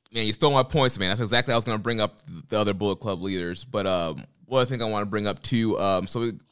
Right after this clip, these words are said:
somebody sent us this tweet from, uh, Craig from Pro Wrestling Musings dot com, at Craig P W Musings on Twitter.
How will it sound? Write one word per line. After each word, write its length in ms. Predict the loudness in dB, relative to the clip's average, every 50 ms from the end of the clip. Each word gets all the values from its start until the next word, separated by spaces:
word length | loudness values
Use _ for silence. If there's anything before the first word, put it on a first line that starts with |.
| _ _
somebody 300 | -6 0 2 4 4 4
sent 160 | 2 -2 -4
us 100 | -4 -6
this 160 | -6 -8 -8
tweet 360 | -8 -4 -4 -2 -2 -4 -6
from, 460 | -14 -6 -2 0 2 2 2 0 -2 -6 -10 _ _ _ _ _ _ _ _ _ -4
uh, 160 | -4 -2 -2
Craig 460 | -4 -6 -2 0 2 2 2 0 -2 -6
from 280 | -4 -2 0 0 0
Pro 160 | 0 0 0
Wrestling 280 | 0 0 -2 -2 -2 0
Musings 340 | 0 0 0 0 -4 -4 -4
dot 380 | -2 -2 -2 -2 -4 -8 _ -14
com, 600 | -12 -8 -4 -4 -2 -2 -2 -2 -4 -6 -8 -10 -10 _
at 260 | -4 -2 -2 -2 -4
Craig 320 | -8 -6 -4 -4 -4 -6 -6
P 80 | -6
W 220 | -4 -2 -2 -2 -2
Musings 420 | -2 -2 -2 -4 -4 -6 -8 -8 -8
on 220 | -8 -8 -8 -8 -10
Twitter. 600 | -12 -14 -8 -2 0 0 0 0 -4 -6 -8